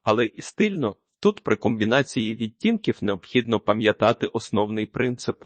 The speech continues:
плавний перехід одного кольору в інший і їх сполучуваність. Якщо кухня маленька, що робити різнокольоровий підлогу не рекомендується, тому що невелике приміщення візуально зменшиться ще більше. Крім світлих і темних тонів, можна використовувати і інші кольори.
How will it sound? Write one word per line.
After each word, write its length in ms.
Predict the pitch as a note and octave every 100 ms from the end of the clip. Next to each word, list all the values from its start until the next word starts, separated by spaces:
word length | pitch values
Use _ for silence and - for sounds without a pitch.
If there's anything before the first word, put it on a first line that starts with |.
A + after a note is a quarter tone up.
| _
плавний 340 | A2+ G#2 A2 G#2
перехід 540 | G#2+ G#2 - G#2+ -
одного 420 | A#2+ A2 A2 G#2 G#2+
кольору 440 | - F#3 D#3+ C3+
в 120 | - -
інший 460 | D3+ C#3+ - -
і 120 | A2 G#2+
їх 160 | G#2+
сполучуваність. 960 | - - A2 C#3+ - D3+ B2+ G#2 - -
Якщо 260 | - - C3
кухня 400 | A#2+ A2+ A2 G2+
маленька, 540 | G#2+ C#3 E3+ - G2 _ _
що 220 | - C3
робити 360 | A#2 A#2 C#3 C3+
різнокольоровий 880 | B2 A2+ A2 G#2 G2 G2 C3+ F3 D3+
підлогу 540 | A2+ A2+ A#2+ A#2 A2+
не 140 | A#2
рекомендується, 920 | A#2 - G#2+ G2+ F#2+ A2 C3 - G3 G3 _ _
тому 260 | B2+ B2+ F#3+
що 180 | - A#2+
невелике 500 | A2 A2 C3 - E3+
приміщення 680 | - A#2 D#3 - E3+ D3
візуально 560 | B2+ A#2+ A2+ G#2 G2+ G2+
зменшиться 680 | - G#2 G2+ - - - G2+
ще 220 | - -
більше. 440 | G#2+ A2+ - - -
Крім 240 | C3+ E3+
світлих 580 | - E3 F3 D3+ D3 -
і 60 | A#2
темних 460 | - B2 A2 G#2 -
тонів, 360 | G#2 A2+ C#3+ A2+
можна 320 | A2+ G#2+ G2+
використовувати 1000 | A2 - G#2+ - D#3 F3 C#3 G#2 - -
і 140 | A2+
інші 300 | A#2+ C3 -
кольори. 520 | - G#2+ G2+ F#2+ C3